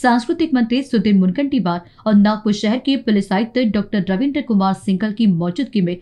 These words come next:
सत्कार किया गया। उत्कृष्ट कार्य करने वाले अधिकारियों एवं प्रवर्तकों को सकाल समाचार पत्र समूह द्वारा सम्मानित किया गया। पुलिस आयुक्त ने इस अवसर पर सम्मानित होने वाले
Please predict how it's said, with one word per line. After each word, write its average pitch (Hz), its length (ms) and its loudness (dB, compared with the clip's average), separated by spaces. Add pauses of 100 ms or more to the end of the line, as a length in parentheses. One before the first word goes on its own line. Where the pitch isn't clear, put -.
(160)
सत्कार 196 500 -4
किया 160 200 -4
गया। - 160 -10 (520)
उत्कृष्ट 285 380 -2 (120)
कार्य 294 240 0
करने 311 280 -2
वाले 262 280 0
अधिकारियों 214 680 -2
एवं 214 280 0
प्रवर्तकों 254 580 -2
को 254 240 -2
सकाल 202 400 -4
समाचार 214 600 -2
पत्र 196 300 -2
समूह 202 320 0
द्वारा 175 320 -4 (240)
सम्मानित 196 420 2
किया 156 220 -4
गया। - 140 -10 (320)
पुलिस 208 240 0
आयुक्त 226 240 -2
ने 262 120 2 (140)
इस 208 180 -2
अवसर 185 260 -2
पर 240 220 -2
सम्मानित 208 500 -2
होने 185 140 2
वाले 180 300 -2